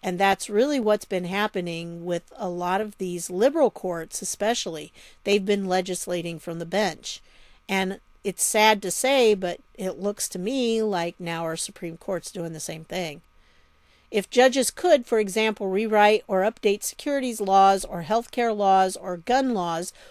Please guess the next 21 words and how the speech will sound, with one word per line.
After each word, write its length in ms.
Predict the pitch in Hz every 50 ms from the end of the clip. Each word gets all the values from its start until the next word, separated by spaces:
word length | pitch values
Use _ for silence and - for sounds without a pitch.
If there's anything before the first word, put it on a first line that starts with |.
| - _
or 160 | - 240 247
environmental 720 | 247 240 226 226 233 247 254 254 247 247 269 302 311 277 233
laws 320 | 185 170 170 165 165 175
simply 380 | - - 285 302 302 - 339 330
based 360 | 247 220 220 226 240 - -
on 120 | 220 214
their 160 | 185 180 180 190
own 160 | 190 185 170
policy 500 | - - 240 277 302 302 269 - 180 175
views, 460 | 170 175 165 160 156 156 170 - - - - - - _ -
the 100 | 196 202
judiciary 720 | 185 220 220 208 254 277 269 - 311 294 269 262 262 262
w-, 140 | 269 247 240 -
would 160 | 220 226 202
become 320 | 214 190 - 233 220 208
a 60 | 190
democratically 1000 | 175 185 202 208 220 220 - - 233 220 220 233 247 247 - - 262 254 254 - -
illegitimate 1040 | 233 233 262 254 240 240 247 208 208 220 214 214 220 202 202 196 196 - - -
super 400 | - - - 262 254 262 247 220
legislature, 840 | 202 202 190 190 185 170 - - - 170 170 160 - - 160 151 - _ _ _ _ _ _ _ _ _
unelected 760 | - 214 233 247 262 262 247 214 202 202 - - 208 196